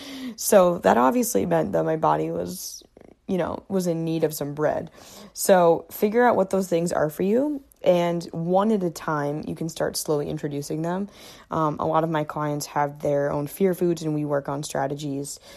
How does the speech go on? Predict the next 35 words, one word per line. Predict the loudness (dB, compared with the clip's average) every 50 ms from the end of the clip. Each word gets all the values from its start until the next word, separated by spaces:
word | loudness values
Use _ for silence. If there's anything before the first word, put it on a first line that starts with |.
| -20 -20 -16 -12
to | -6 -4 -2
helping | -2 0 -2 -2 -2 -2 -2 -2 -2
them | 0 0 0 0 -2 -2 -2
just | -4 -4 -4
start | -2 -2 0 -2 -2 -2
to | -4 -8
reintroduce | -6 -6 -6 -6 -4 -6 -6 -6 -6 -6 -4 -4 -4 -2
those | -2 -4 -2 -4 -6 -6
foods | -6 -6 -6 -6 -6 -4 -2
that | -4 -2 -2
they | -2 -2
were | 0 0 0 -2 -2 -6 _ _
previously | -14 -6 -6 -6 -4 -4 -4 -4 -4 -4 -6
scared | -6 -8 -8 -6 -4 -4 0 0
of. | 2 2 2 0 -2 -8 -20 -20 -20 -18 -18 -18 -14 -2 0
Um, | 2 2 4 2 2 0 0 0
and | 0 0
it's | 2 2
a | 2
very | 2 4 4 4 4
valid | 4 4 4 6 6 4 4 2
thing | -2 -14 -6 -2 -2 0 0 -2
to | -4 -8 -8
be, | -6 -4 -4 -4 -4 -4 -6 -8 -8 _ -20 -20 -20 _ _ _ -6
um, | -4 -2 -2 -2 -4
experiencing. | -6 -6 -4 -4 -2 0 0 -2 -2 -4 -4 -4 -4 -4
It's | -4 -6 -6
something | -8 -8 -6 -6 -4 -4
that | -4 -4 -4
I | -4 -4 -2
dealt | 0 -2 0 0
with | -2 -4
for | -4 -2 0 0
a | 0
while. | 0 0 -2 -2 -2 -2 -2 -4 -6